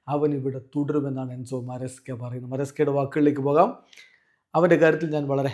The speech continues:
ഹാപ്പിയാണ്. ആൻഡ്രി ഇവിടെ സ്റ്റേ ചെയ്യും, ഞങ്ങളോടൊപ്പം അവൻ ഇവിടെ തുടരും.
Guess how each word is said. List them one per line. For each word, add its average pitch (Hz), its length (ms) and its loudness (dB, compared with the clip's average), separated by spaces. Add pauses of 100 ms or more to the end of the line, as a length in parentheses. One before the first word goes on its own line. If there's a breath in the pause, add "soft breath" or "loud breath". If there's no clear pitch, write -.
ഹാപ്പിയാണ്. 147 760 0 (460)
ആൻഡ്രി 156 440 -2
ഇവിടെ 147 220 0
സ്റ്റേ 147 340 0
ചെയ്യും, 131 380 -4
ഞങ്ങളോടൊപ്പം 151 840 4
അവൻ 143 220 -2
ഇവിടെ 131 240 -4 (120)
തുടരും. 131 320 -4